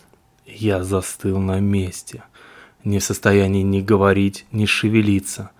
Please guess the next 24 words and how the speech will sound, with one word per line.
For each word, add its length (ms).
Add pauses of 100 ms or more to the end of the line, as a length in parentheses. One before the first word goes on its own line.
(540)
Собака 800 (160)
перестала 640
чавкать 720
и 100
посмотрела 720
на 120
меня. 440 (640)
Тогда 280
я 160
уже 240
понял, 480
что 260
это 220
была 500 (140)
одна 440 (160)
очень 760
большая 800
собака 760 (640)
с 260
очень 480
большими 560
сверкающими 1080
жёлтыми 640
глазами. 720